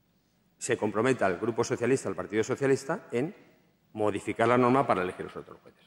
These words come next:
Claro, es que ustedes nos piden un auto de fe. Creer a Sánchez es un auto de fe. Compréndame.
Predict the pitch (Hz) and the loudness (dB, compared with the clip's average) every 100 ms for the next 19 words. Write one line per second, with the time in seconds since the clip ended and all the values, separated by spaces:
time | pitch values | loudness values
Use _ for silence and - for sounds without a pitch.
0 | _ 127 139 - 123 139 139 139 151 147 | _ 2 2 0 -6 0 0 0 0 0
1 | 151 151 131 - 165 - 104 123 127 139 | 0 0 -2 0 -4 -2 0 2 2 0
2 | 151 156 180 180 117 - - - - - | -4 -2 -2 0 -2 0 -2 -4 -20 -20
3 | _ _ _ - 80 135 139 175 202 - | _ _ _ -12 -2 2 4 4 0 -4
4 | - | -16